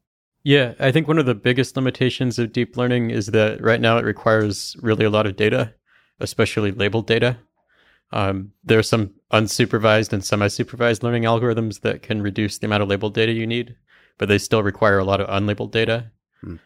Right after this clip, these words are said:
Speaker 1: Reinforcement learning algorithms, they don't need labels, but they need really a lot of experiences.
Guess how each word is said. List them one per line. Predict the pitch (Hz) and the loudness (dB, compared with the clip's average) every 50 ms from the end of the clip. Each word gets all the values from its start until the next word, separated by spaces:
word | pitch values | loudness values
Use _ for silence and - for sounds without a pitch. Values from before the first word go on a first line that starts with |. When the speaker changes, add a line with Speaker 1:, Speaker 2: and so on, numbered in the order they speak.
| _ _ _ _ | _ _ _ _
Speaker 1:
Reinforcement | - 110 110 110 98 - 113 110 - - 123 117 | -2 0 2 2 2 2 0 0 0 -2 -2 0
learning | 117 117 117 117 | 0 2 2 4
algorithms, | 117 117 110 117 117 113 113 113 101 - | 2 2 4 2 2 2 2 0 0 0
they | 110 | 0
don't | 101 107 107 | 0 0 0
need | 107 101 92 | -2 -2 0
labels, | 101 101 104 110 120 113 - | 2 0 0 0 -2 -6 -6
but | - 107 95 | -6 -4 -2
they | 104 101 | -2 0
need | 101 101 101 101 98 | 0 0 -2 -2 -2
really | 104 101 104 101 | -2 0 0 0
a | |
lot | 95 104 98 98 | 0 0 -2 -2
of | 92 | -2
experiences. | 98 - - - - 92 95 110 117 123 - - 143 139 131 - - | -6 -8 -10 -10 -6 -4 -2 -2 -2 -2 -4 -8 -8 -8 -8 -8 -12